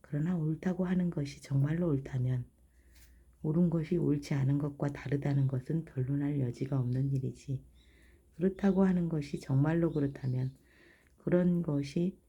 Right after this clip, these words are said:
그렇지 않은 것과 다르다는 것 또한 논쟁할 여지가 없는 일 아닌가. 횟수가 더해 세월 가는 것을 잊고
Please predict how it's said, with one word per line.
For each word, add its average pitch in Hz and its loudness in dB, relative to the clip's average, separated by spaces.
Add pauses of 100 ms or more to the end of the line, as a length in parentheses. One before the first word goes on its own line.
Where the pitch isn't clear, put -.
(400)
그렇지 - -2 (1300)
않은 156 0
것과 160 -6
다르다는 151 -2
것 139 0
또한 135 0
논쟁할 135 2
여지가 135 0
없는 127 0
일 147 0
아닌가. 120 -6 (1200)
횟수가 180 -2
더해 151 0
세월 185 4
가는 156 2
것을 139 0
잊고 123 -4